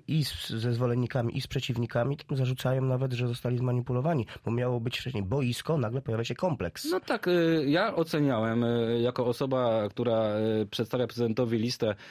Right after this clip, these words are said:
Speaker 2: zadań do budżetu obywatelskiego, oceniałem, e, to zadanie, miałem przed sobą tą działkę, widziałem wielo-, mm, e, wielofunkcyjne boisko, widziałem, że to miejsce spokojnie jest, y, z dala od domostw, e, i dlatego,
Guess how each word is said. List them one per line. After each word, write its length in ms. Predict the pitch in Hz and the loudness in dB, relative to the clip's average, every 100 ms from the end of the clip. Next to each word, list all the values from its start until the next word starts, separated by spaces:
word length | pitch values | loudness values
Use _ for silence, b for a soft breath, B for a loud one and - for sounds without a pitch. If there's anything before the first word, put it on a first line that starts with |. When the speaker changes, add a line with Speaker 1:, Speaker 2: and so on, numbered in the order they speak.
| - | -4
Speaker 2:
zadań 300 | 120 120 113 | -2 2 2
do 320 | 113 110 107 | 2 2 2
budżetu 300 | 98 107 120 | 2 0 0
obywatelskiego, 520 | 113 107 - 98 110 | 0 -2 0 0 2
oceniałem, 520 | 123 - 120 131 123 110 B B B | 0 0 0 2 0 -2 B B B
e, 140 | 113 | -2
to 120 | 113 120 | 0 0
zadanie, 480 | 120 101 92 98 | 0 0 0 2
miałem 220 | 120 143 135 | 2 2 0
przed 180 | 117 | -2
sobą 360 | - 117 113 107 104 | -2 0 0 2 0
tą 160 | 101 104 | 0 -2
działkę, 400 | 95 90 82 117 | 0 0 0 -2
widziałem 400 | 123 120 135 110 | 0 0 0 2
wielo-, 440 | 110 143 120 104 107 | 2 2 2 0 0
mm, 340 | 107 104 104 98 B B B | 0 2 0 -2 B B B
e, 600 | 104 107 104 101 104 101 | -2 0 2 0 0 0
wielofunkcyjne 600 | 107 139 131 117 131 123 | 0 0 0 0 2 2
boisko, 640 | 104 104 90 - 98 104 117 | 2 0 0 -2 0 0 0
widziałem, 400 | 113 123 131 113 | 0 0 0 0
że 100 | 113 | 0
to 100 | 110 | 2
miejsce 280 | 120 - | 2 0
spokojnie 500 | 107 110 - 127 110 | -2 -2 0 2 4
jest, 300 | 104 110 - | 2 2 0
y, 120 | 101 95 | 0 0
z 40 | |
dala 220 | 117 120 | 0 0
od 160 | 101 95 | -2 -2
domostw, 460 | 95 90 107 127 B B B - | -2 0 -2 -4 B B B -4
e, 160 | 117 | -2
i 120 | 135 156 | 0 0
dlatego, 680 | 170 156 139 156 156 156 | 2 2 2 2 4 4